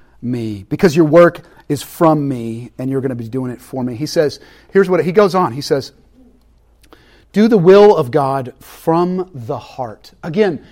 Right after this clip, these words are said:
do you notice how the Bible focuses constantly, constantly on the heart? It's all about what's going on in the inside,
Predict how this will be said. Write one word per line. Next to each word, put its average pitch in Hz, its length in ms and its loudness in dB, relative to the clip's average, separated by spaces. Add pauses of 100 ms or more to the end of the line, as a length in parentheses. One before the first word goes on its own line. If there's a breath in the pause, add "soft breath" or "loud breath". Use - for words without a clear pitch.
(140 soft breath)
do 190 60 -6
you 226 60 0
notice 233 300 0
how 233 100 -4
the 180 80 -2
Bible 135 320 -6
focuses 127 520 -14
constantly, 123 960 -14
constantly - 920 -20
on 95 100 -20
the 92 60 -18
heart? 95 320 -16 (420 soft breath)
It's - 180 -12
all 165 240 0
about 160 280 -2
what's 151 120 -6
going 139 280 -10
on 123 160 -10
in 117 80 -12
the 117 160 -16
inside, 107 720 -16